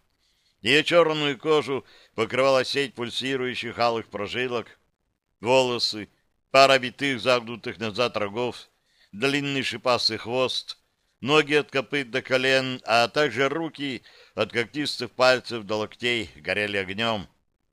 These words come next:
Сестры — по очереди выказали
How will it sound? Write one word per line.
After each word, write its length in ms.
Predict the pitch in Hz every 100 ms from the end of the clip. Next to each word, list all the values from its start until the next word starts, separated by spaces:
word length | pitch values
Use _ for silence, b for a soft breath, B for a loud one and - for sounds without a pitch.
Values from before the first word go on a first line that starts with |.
| _ _ _ _ _ _
Сестры — 640 | - 143 139 - 131 120 - _ _ _ -
по 60 |
очереди 520 | 117 127 - 123 107
выказали 680 | 117 107 - 113 107 113 110